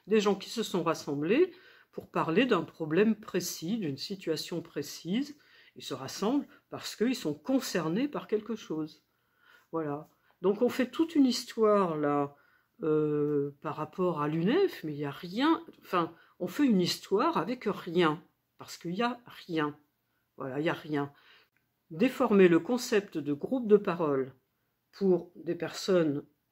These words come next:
euh, victimes de racisme en groupe de parole interdit aux Blancs, c'est vraiment manipulateur. En ce moment, on se rend compte que beaucoup d'actions sont faites pour mettre à l'écart des personnes,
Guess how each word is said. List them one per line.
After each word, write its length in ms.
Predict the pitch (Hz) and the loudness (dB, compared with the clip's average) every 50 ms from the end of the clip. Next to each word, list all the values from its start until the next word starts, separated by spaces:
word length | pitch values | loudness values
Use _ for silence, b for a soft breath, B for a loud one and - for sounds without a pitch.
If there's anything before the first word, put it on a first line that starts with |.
| _ _ _ - | _ _ _ -18
euh, 400 | 143 131 131 131 135 123 127 135 - - | -14 -12 -10 -8 -8 -8 -8 -10 -12 -12
victimes 440 | 151 151 180 180 180 - 185 165 156 | -8 -6 -6 -6 -4 -4 -2 0 0
de 80 | 147 | 0
racisme 600 | 143 143 147 - - - 285 330 320 - - 190 - B B B B B | 0 0 -2 -4 -4 -2 -2 -2 -2 -4 -8 -10 -10 B B B B B
en 200 | - 196 185 165 | 0 2 2 2
groupe 460 | - - 180 165 214 - 320 311 - | 0 -2 -4 -2 0 0 0 0 2
de 100 | 214 226 | 2 2
parole 420 | 208 - 214 185 180 180 170 165 170 - | 2 4 4 6 8 8 8 8 6 4
interdit 520 | 220 240 240 - 202 180 175 160 160 156 | 4 4 4 2 -2 -2 -2 -2 -2 -2
aux 120 | 147 147 | 0 -2
Blancs, 380 | 139 139 165 208 285 359 392 - b b b b b b b b b b b _ _ _ | 0 0 2 4 4 4 2 0 b b b b b b b b b b b _ _ _
c'est 220 | _ - - 202 - | _ -6 -2 -2 -2
vraiment 320 | 165 - 214 226 269 294 | 0 2 2 4 6 6
manipulateur. 1080 | 277 247 240 226 226 220 - - 226 226 220 220 - - 220 196 175 147 135 - - _ _ _ _ _ _ _ _ _ _ _ _ _ | 6 8 8 6 6 4 2 -2 -2 -2 -2 -2 -4 -4 -4 -2 -2 -4 -6 -8 -14 _ _ _ _ _ _ _ _ _ _ _ _ _
En 120 | - 208 233 | 0 0 0
ce 180 | 226 - - | 0 2 2
moment, 460 | 214 190 170 156 151 160 214 294 - - - | 2 4 4 4 2 2 0 -2 -4 -4 -4
on 100 | 202 214 | -4 -2
se 140 | - - | 2 2
rend 160 | 208 208 208 202 | 4 4 4 4
compte 300 | 208 - 208 196 185 190 | 4 4 4 4 4 2
que 100 | - 156 | -2 -4
beaucoup 340 | 143 175 294 330 - 381 | 0 0 0 4 4 4
d'actions 520 | 269 247 220 220 - - - 202 180 170 165 | 4 4 4 0 -2 -4 -2 0 0 0 0
sont 260 | 165 - - 160 143 | -2 -6 -10 -10 -10
faites 540 | - - - - 185 240 247 - - - - b b b b b b b b | -10 -10 -6 -4 -2 -2 -4 -6 -12 -20 -20 b b b b b b b b
pour 160 | - 180 - | -4 -2 0
mettre 260 | 208 262 320 - - 254 | 2 2 0 0 0 4
à 40 | |
l'écart 640 | 226 214 196 202 - 165 151 151 160 190 226 - - _ _ _ _ _ _ _ _ _ - | 6 6 4 4 2 -6 -4 -4 -4 -6 -6 -8 -14 _ _ _ _ _ _ _ _ _ -14
des 200 | 208 180 220 277 | -4 -2 -2 0
personnes, 680 | - 302 262 - - - - 175 170 190 240 277 294 | 2 0 -2 -2 -2 -2 0 2 2 4 4 2 0